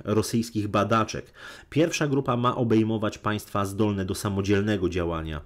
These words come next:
bez żadnej pomocy zewnętrznej, mm, pozwala na autonomiczne funkcjonowanie krajowego systemu obrony, ochrony, ochrony zdrowia.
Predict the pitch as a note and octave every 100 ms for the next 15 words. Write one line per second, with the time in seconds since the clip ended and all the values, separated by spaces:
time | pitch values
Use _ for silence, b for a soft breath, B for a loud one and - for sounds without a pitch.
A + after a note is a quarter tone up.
0 | - F2+ G#2 - F#2+ G2+ F#2+ F#2 F#2 F#2
1 | F#2+ F#2 F2 E2 G2+ A#2 A2+ G2 E2+ -
2 | B B B - E2+ G#2 F#2 F#2+ F#2+ G2
3 | G2+ G2+ G#2 G2 G#2+ - G2+ F2 F#2+ -
4 | F#2 F2+ F#2 F2+ F2 E2+ - F#2+ F#2 F#2
5 | F#2 - - F#2+ E2+ F2 F#2 F2+ F#2 F2+
6 | E2+ - B B B F#2 - - A2+ G2+
7 | - G#2 G#2+ G#2 F#2+ A2 G2+ E2+